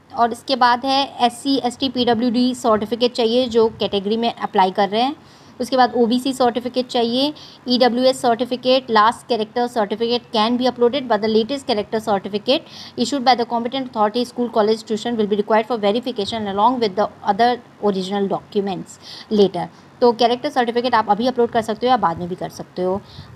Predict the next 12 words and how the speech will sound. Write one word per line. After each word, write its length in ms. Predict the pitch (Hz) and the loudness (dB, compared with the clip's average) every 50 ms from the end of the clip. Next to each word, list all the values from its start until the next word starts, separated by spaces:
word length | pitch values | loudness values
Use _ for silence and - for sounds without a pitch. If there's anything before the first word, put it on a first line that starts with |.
| - | -2
Upload 400 | 226 233 - 247 262 285 277 247 285 | -2 -2 0 0 2 2 2 2 0
the 120 | 285 277 269 | -2 2 2
certificate 400 | 226 214 220 214 240 254 254 262 | 0 0 0 -4 -4 -4 -2 -2
or 60 | 262 | 0
mark 260 | 240 214 202 202 - - | 2 2 0 0 -2 -4
sheet 200 | 247 247 226 - | -6 -6 -2 -2
of 140 | 233 226 226 | -2 -2 0
respective 460 | 233 220 226 - 233 214 - 269 254 | -2 -4 -4 -4 -6 -4 -4 -4 -2
language 400 | 220 214 202 208 214 233 247 - | 0 0 0 2 0 -2 -2 0
course 200 | - 220 240 - | 0 0 0 0
already 380 | - 202 190 190 190 190 214 220 | -4 -4 -2 -2 -2 -2 -2 -2
completed। 600 | - 170 170 - 190 185 196 - 175 170 165 | -2 -4 -4 -8 -10 -10 -8 -8 -8 -8 -8